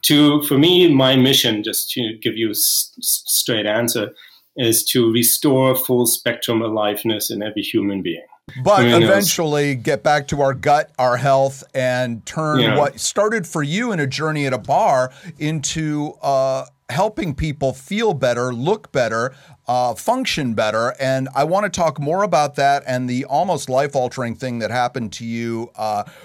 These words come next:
Speaker 2: when, and by the way, if you turn our camera around, there's green behind us. It's Accutron green. This is the Accutron
Speaker 1: <laughs>
Speaker 2: Show. We'll take a brief break and we'll be right back with Alex Ott.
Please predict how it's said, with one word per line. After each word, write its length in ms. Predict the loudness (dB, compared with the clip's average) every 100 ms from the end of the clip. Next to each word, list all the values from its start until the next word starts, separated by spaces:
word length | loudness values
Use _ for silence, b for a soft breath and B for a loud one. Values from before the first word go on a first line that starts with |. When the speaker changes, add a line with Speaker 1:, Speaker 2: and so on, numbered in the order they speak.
| -6
Speaker 2:
when, 420 | -2 -2 -4 -6
and 180 | -4 -2 0
by 160 | 0
the 80 | 2
way, 180 | 2 0
if 100 | -2
you 40 | -4
turn 220 | -2 0
our 140 | 0
camera 360 | -2 -4 -2 -2
around, 260 | -2 -2
there's 180 | -4 -6
green 260 | -4 -4 -2
behind 400 | -2 0 -2 -2
us. 220 | -2 -4
It's 160 | -6 -2
Accutron 640 | -4 -4 -8 -4 -6 -4
green. 300 | -4 -4 -8 B
This 220 | -2 0
is 100 | 0
the 140 | 0 2
Accutron 600 | 2 2 -2 -2 -2 -2
Speaker 1:
<laughs> 80 | 0
Speaker 2:
Show. 160 | 0
We'll 140 | 0 -2
take 240 | -4 -4
a 40 |
brief 300 | -6 -4 -6 -2
break 260 | -2 -2
and 80 | -6
we'll 80 | -8
be 120 | -8
right 260 | -2 -2 0
back 240 | -2 -2
with 120 | -4
Alex 320 | -6 -6 -6 -6
Ott. 220 | -8